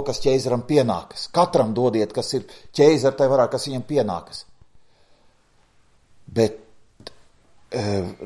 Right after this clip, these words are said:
palieciet vienmēr parādnieki mīlestībā.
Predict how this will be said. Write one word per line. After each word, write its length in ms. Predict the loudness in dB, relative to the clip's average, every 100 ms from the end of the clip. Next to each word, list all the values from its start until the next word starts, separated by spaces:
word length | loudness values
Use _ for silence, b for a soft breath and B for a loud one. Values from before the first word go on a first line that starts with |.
| -14 -16 -20 -18
palieciet 880 | -4 2 4 4 4 0 0 0 -6
vienmēr 560 | -6 -4 -2 0 0 -2 B B _
parādnieki 840 | -4 0 4 4 4 2 -2 -2 -2
mīlestībā. 920 | 0 0 -2 -6 -8 -10 -16 -16 -18